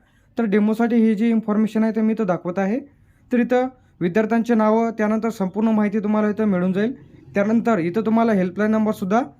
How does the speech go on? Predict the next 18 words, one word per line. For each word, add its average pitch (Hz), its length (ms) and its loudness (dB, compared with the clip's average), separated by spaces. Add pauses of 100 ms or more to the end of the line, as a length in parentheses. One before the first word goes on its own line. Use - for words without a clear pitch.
(240)
देण्यात 190 340 0
आलेली 196 340 2
आहे. 156 200 -2 (320)
तर 185 80 0
यां-, 185 180 2 (140)
यांच्याशी 220 440 0
संपर्क 214 380 0
साधून 214 320 -2
तुमची 196 260 -4
जी 202 140 -2
काही 214 240 -4
त-, 185 240 0 (320)
तक्रार 202 300 2
आहे 208 260 0 (300)
किंवा 208 220 2
तुम्हाला 208 480 0 (140)
हेल्प 190 360 0
इथून 226 220 0